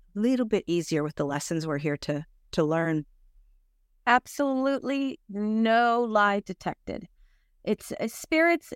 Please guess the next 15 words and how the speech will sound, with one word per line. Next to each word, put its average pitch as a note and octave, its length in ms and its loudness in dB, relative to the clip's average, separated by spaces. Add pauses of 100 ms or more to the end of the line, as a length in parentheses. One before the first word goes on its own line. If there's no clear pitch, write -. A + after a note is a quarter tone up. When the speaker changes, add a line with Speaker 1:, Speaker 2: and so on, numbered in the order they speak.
Speaker 2:
angels, B3 460 0
whatever D#4 340 0
you D#4 160 0
choose B3 340 -8
to A#3+ 120 -4
work G#3+ 260 -2
with, A3 240 -4
loved A#3 320 4
ones, A#3+ 460 2 (520)
it B3+ 140 2
is C#4 220 0 (140)
all A#3+ 420 6
about A#3 420 2
the G#3 80 -6
connection G#3+ 880 0